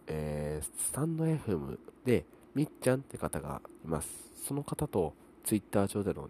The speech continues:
リク社長っていうのがいまして、謎の男なんですけど、えー、こちらの対談がありました。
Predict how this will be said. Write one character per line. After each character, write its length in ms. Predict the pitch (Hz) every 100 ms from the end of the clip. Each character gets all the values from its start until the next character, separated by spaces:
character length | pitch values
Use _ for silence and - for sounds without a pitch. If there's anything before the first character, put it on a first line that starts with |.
| -
リ 80 | 104
ク 140 | -
社 120 | - 85
長 140 | 71
っ 40 | 67 - -
て 80 |
い 60 | 76
う 60 | 69
の 80 |
が 100 | 67
い 40 | 67
ま 180 | 69 -
し 80 |
て、 200 | - 78 - - - - - -
謎 280 | 85 107
の 120 | 107 104
男 260 | - 104
な 80 | -
ん 80 | -
で 100 | -
す 120 | -
け 60 | 65
ど、 140 | 65 - - - - - - - - - -
え 420 | 95 90 87 85 82
ー、 20 |
こ 100 | 107
ち 80 | 117
ら 60 |
の 80 | 98
対 280 | - 117 123
談 200 | 123 120
が 100 | 113
あ 40 |
り 80 | 104
ま 120 | 101
し 120 | 101
た。 100 | -